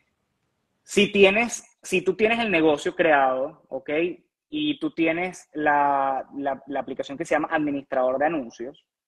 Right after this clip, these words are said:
se llama así tal cual, tú puedes efectivamente poder ver tus identificadores. Si no tienes esa, si no tienes esa aplicación, te recomiendo que hagas todos los pasos que hablamos Sergio y yo ahorita por, por, eh, por aquí, por live, y tú puedas entonces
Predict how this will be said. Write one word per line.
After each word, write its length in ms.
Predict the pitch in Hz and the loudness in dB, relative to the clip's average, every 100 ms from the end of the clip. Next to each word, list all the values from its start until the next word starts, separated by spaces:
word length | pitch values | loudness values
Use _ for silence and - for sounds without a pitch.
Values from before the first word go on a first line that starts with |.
| - | -20
se 60 | |
llama 180 | 104 127 | -14 -10
así 140 | 147 | -8
tal 200 | 127 156 | -4 -6
cual, 280 | 170 117 117 _ _ _ _ _ | -4 -6 -8 _ _ _ _ _
tú 140 | 139 | -6
puedes 480 | - 143 139 143 143 _ | 2 8 8 6 0 _
efectivamente 760 | 139 123 - 123 117 127 117 131 | -12 -12 -8 -8 -6 -8 -2 -2
poder 340 | 131 127 120 | 0 -2 -2
ver 180 | 117 120 | -4 -6
tus 140 | 120 139 | -6 -8
identificadores. 720 | 127 113 110 107 107 104 - _ - _ | -8 -10 -8 -4 -4 -4 -10 _ -20 _
Si 240 | - - 139 | -8 0 2
no 160 | 135 | 4
tienes 220 | 151 156 | 4 4
esa, 280 | 160 170 - - | 4 2 2 0
si 120 | 139 | -6
no 100 | 135 | -4
tienes 160 | 147 156 | -4 -4
esa 100 | 160 | -4
aplicación, 460 | 170 156 - 165 | -2 0 0 0
te 80 | 165 | 2
recomiendo 420 | 143 131 131 135 | 2 2 -2 -2
que 80 | 143 | 0
hagas 180 | 139 143 | 0 0
todos 220 | 147 151 | 0 0
los 100 | 151 | 0
pasos 240 | 127 131 _ | -2 -4 _
que 240 | 160 143 123 | -2 0 2
hablamos 360 | 117 117 123 | 0 -4 -6
Sergio 240 | 139 139 143 | -6 -4 -2
y 40 | |
yo 80 | 143 | -2
ahorita 260 | 143 139 147 | -2 -4 -4
por, 380 | 151 139 127 - _ | 0 0 -2 -6 _
por, 300 | 131 135 139 | -8 -6 -2
eh, 140 | 131 | -2
por 160 | - 123 | -2 -6
aquí, 160 | 120 120 | -6 -8
por 180 | 143 | -4
live, 240 | 147 151 151 _ _ _ _ _ | 0 0 -2 _ _ _ _ _
y 360 | 156 147 156 185 - | 0 2 2 0 -6
tú 420 | 139 127 127 135 - | -6 -4 -4 -6 -6
puedas 300 | 127 117 131 | -4 -4 -4
entonces 580 | 131 117 110 123 127 | -6 -6 -8 -8 -10